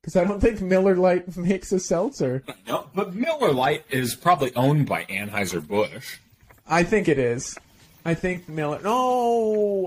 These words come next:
Speaker 1: I don't
Speaker 2: Mi-, oh, no,
Speaker 1: I don't
Speaker 2: Molson,
Speaker 1: remember.
Speaker 2: Molson Coors.
Speaker 1: Molson, Molson Canadian, eh?
Speaker 2: Yeah, Miller Lite is owned by Coors, and
Speaker 1: Are any of the Canadian beers, do they make seltzer up there, or they don't even fuck with that? They're
Speaker 2: And,
Speaker 1: like,
Speaker 2: yeah,
Speaker 1: "No,
Speaker 2: and
Speaker 1: you
Speaker 2: Coors
Speaker 1: drink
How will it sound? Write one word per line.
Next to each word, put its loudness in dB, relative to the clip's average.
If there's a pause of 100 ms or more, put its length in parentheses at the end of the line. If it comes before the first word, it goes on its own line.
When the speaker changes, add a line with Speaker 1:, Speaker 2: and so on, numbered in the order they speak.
Speaker 1:
I -2
don't -10 (140)
Speaker 2:
Mi-, 0 (100)
oh, 4
no, 4
Speaker 1:
I -2
don't 2
Speaker 2:
Molson, 4
Speaker 1:
remember. 0
Speaker 2:
Molson 0
Coors. 2 (200)
Speaker 1:
Molson, 2 (100)
Molson 2
Canadian, 0
eh? -8
Speaker 2:
Yeah, 2
Miller 2
Lite 4
is 0
owned 4
by -4
Coors, 2
and -2 (380)
Speaker 1:
Are 2
any 0
of 0
the 2
Canadian 2
beers, 0
do -2
they -2
make -4
seltzer 0
up -2
there, 2
or 2
they 0
don't -2
even -4
fuck -2
with -6
that? -6
They're -2
Speaker 2:
And, 2
Speaker 1:
like, -10
Speaker 2:
yeah, 2 (120)
Speaker 1:
"No, 0
Speaker 2:
and -4
Speaker 1:
you -2
Speaker 2:
Coors -6
Speaker 1:
drink -2